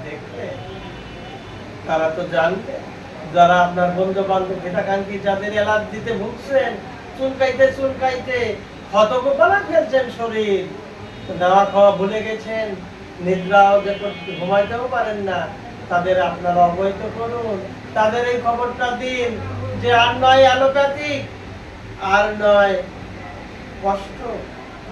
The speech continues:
আসুন ন্যাচারাল পদ্ধতিতে চিকিৎসা নিন,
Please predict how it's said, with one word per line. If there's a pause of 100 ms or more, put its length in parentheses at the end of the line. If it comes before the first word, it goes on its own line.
(100)
আসুন (500)
ন্যাচারাল (320)
পদ্ধতিতে (100)
চিকিৎসা
নিন,